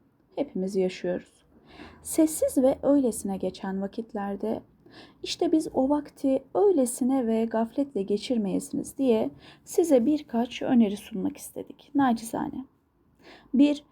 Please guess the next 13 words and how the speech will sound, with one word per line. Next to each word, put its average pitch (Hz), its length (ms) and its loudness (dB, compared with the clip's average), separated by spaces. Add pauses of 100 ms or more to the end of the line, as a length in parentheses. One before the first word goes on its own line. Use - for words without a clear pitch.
(160)
yürüyüş 233 480 4
yapmak. - 420 -4 (480)
Bunaldığınızda, 285 880 6
hiçbir 294 460 -4
şey 277 260 0
yapmak 240 380 0
istemediğiniz 214 760 4
anlarda 190 560 0
aniden 262 520 4
kalkın 277 540 0
ve 247 100 4
yürümeye 196 540 2
başlayın. - 460 -8